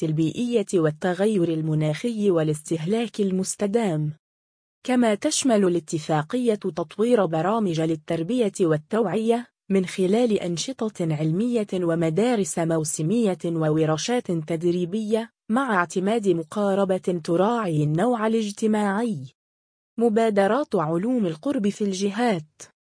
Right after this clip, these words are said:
وتتضمن الشراكة إطلاق مبادرات تحت عنوان علوم القرب،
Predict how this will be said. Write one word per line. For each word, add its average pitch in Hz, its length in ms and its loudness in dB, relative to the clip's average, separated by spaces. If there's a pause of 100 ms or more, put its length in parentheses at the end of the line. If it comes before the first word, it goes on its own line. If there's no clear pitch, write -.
(540)
وتتضمن 202 800 2
الشراكة 190 880 -2
إطلاق 220 460 -4
مبادرات 160 800 0
تحت - 360 -6
عنوان 175 580 0
علوم 185 500 0
القرب، 226 640 0